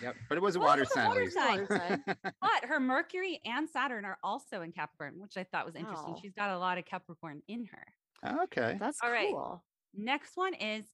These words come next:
Speaker 2: Kate Middleton.
Speaker 1: Kate Middleton. This is
Speaker 3: Yes.
Speaker 1: the, uh,
Speaker 3: She
Speaker 1: royal
Speaker 3: is a,
Speaker 1: lady?
Speaker 3: she's definitely
Speaker 2: Yes.
Speaker 3: a Capricorn. Yes.
Speaker 1: This is the one who's married to the guy and they live in California now?
Speaker 3: No, no, no.
Speaker 2: No,
Speaker 3: Kate
Speaker 2: this is
Speaker 3: Middleton
Speaker 2: the
Speaker 3: is
Speaker 2: one
Speaker 3: the
Speaker 2: that's
Speaker 3: future
Speaker 2: married to
Speaker 3: queen.
Speaker 2: Prince William and
Speaker 3: Yeah.
Speaker 2: lives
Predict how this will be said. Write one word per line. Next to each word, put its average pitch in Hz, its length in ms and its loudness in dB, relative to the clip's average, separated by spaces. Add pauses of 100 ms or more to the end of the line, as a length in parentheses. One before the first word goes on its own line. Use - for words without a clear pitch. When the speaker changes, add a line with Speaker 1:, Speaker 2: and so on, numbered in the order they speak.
(180)
Speaker 2:
Kate 240 360 -6
Middleton. 190 540 -4 (1700)
Speaker 1:
Kate 175 220 2
Middleton. 170 420 4
This 202 120 4
is - 40 8
Speaker 3:
Yes. - 300 4
Speaker 1:
the, 156 280 4
uh, 127 220 4
Speaker 3:
She 117 60 0
Speaker 1:
royal 135 240 4
Speaker 3:
is - 60 2
a, 156 40 0
Speaker 1:
lady? 165 380 -2
Speaker 3:
she's 214 300 -8
definitely 208 500 0
Speaker 2:
Yes. 196 100 -6
Speaker 3:
a - 80 -20
Capricorn. 143 480 -8
Yes. - 460 -6 (160)
Speaker 1:
This 147 180 2
is 175 160 2
the 180 100 2
one 165 300 2
who's 151 320 2
married 135 500 4
to 147 220 2
the 120 100 -4
guy 123 380 0
and 131 140 -2
they 113 80 -2
live 127 260 -2
in 127 80 -4
California 127 680 -4
now? 143 260 -4
Speaker 3:
No, 220 220 -4
no, 208 120 -4
no. 190 140 -4
Speaker 2:
No, 247 400 4
Speaker 3:
Kate 233 80 0
Speaker 2:
this 247 160 0
is 349 80 0
Speaker 3:
Middleton 403 80 -2
Speaker 2:
the 392 80 2
Speaker 3:
is 359 60 0
Speaker 2:
one 359 120 4
Speaker 3:
the 330 60 4
Speaker 2:
that's 320 120 -2
Speaker 3:
future 254 100 -2
Speaker 2:
married 247 180 -2
to 120 80 -8
Speaker 3:
queen. - 100 -14
Speaker 2:
Prince 226 300 -4
William 196 640 -2
and 202 120 -4
Speaker 3:
Yeah. 190 80 -4
Speaker 2:
lives 185 340 -6